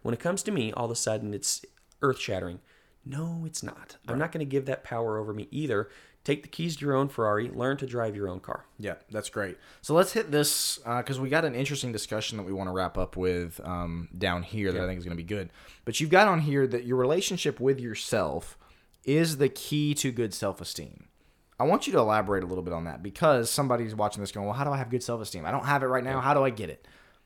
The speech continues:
Speaker 2: This is the part you really need to pay attention to and understand. A lot of the stuff we've talked about, like, don't chase popularity,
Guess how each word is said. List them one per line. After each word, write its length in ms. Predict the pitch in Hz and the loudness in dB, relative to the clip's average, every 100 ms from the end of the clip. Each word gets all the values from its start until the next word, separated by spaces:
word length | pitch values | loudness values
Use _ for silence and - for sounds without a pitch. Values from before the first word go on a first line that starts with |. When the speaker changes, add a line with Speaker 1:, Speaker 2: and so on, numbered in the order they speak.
| _ _ _ | _ _ _
Speaker 2:
This 300 | 113 160 175 | 4 4 6
is 100 | 180 | 4
the 100 | 156 | 4
part 300 | 151 143 127 | 6 6 6
you 60 | 120 | 2
really 180 | 120 117 | 2 2
need 120 | 104 | 2
to 60 | |
pay 140 | 104 101 | -2 -2
attention 380 | 92 92 90 85 | -4 -8 -8 -8
to 100 | 92 | -6
and 80 | 87 | -4
understand. 320 | 82 - 87 | -6 -8 -2
A 20 | |
lot 120 | 107 123 | 2 2
of 40 | |
the 80 | 113 | 2
stuff 180 | 117 107 | 0 -2
we've 80 | 101 | -2
talked 220 | 92 - | -2 -2
about, 380 | 87 82 - 85 | -2 -2 -4 -8
like, 180 | 82 | -8
don't 180 | 90 101 | -6 -6
chase 180 | - 90 | -6 -8
popularity, 800 | - 87 90 85 85 85 87 78 | -4 -6 -4 -6 -4 -4 -4 -8